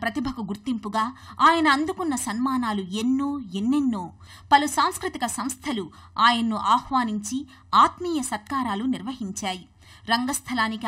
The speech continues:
ఆయన చేసిన విశేష సేవలకు గుర్తింపుగా రాష్ట్ర ప్రభుత్వం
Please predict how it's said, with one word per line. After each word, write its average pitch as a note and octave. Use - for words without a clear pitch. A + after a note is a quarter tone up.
ఆయన G#3+
చేసిన B3+
విశేష D#4
సేవలకు B3
గుర్తింపుగా G3+
రాష్ట్ర D#4
ప్రభుత్వం A3